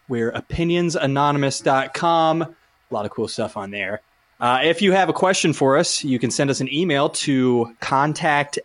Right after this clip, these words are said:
at opinionsanonymous dot com, as Kyle so helpfully mentioned earlier. Uh, and of course, whether you're listening to this on Apple Podcasts or on the Google Play Store, make sure to subscribe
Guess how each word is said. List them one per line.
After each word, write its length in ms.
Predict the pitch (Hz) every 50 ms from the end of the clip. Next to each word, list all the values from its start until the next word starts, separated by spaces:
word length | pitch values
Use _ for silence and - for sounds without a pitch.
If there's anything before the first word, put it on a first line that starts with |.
| _ _ _ -
at 200 | 120 123 135 -
opinionsanonymous 840 | 135 - - 147 143 143 139 131 127 131 131 127 127 127 123 -
dot 220 | - 127 123 -
com, 320 | - 131 127 135 147 156 156
as 220 | - 98 - - - _ _
Kyle 600 | - - - 113 117 113 110 110 110 104 98 - _ _ - - - - _ -
so 280 | - - - 135 113
helpfully 480 | 104 117 117 117 117 - - 113 110 107
mentioned 380 | 107 104 104 - - 101 95
earlier. 400 | 104 101 98 92 92 95 101 127 - - - - - - - - - - - _ _ -
Uh, 280 | 120 120 123 123 123 127
and 180 | 165 156 151 165
of 120 | 156 -
course, 640 | - - 196 190 196 175 151 - - - - - -
whether 260 | 131 135 139 147 143
you're 160 | 139 139 139
listening 400 | 139 151 147 - 151 143 139 131
to 100 | 139 156
this 280 | 131 135 135 135 - - -
on 280 | 139 123 123 120 120 127
Apple 360 | - 123 123 127 - 131 113
Podcasts 600 | 120 127 123 120 113 - 127 117 117 - - - -
or 320 | 139 147 160 143 131 127
on 180 | 123 120 117 113
the 100 | 110 110
Google 300 | 113 120 113 113 113 107
Play 260 | - 120 113 107 104
Store, 720 | - - - - - 160 151 135 131 135 147 170 170 - - _ _ _ _ _ _ _ _
make 220 | - 123 127 127 -
sure 300 | - - 156 143 135 131
to 320 | - - - 156 135 127
subscribe 1000 | 123 - - 139 123 - - - - 156 147 139 131 135 139 151 160 175 160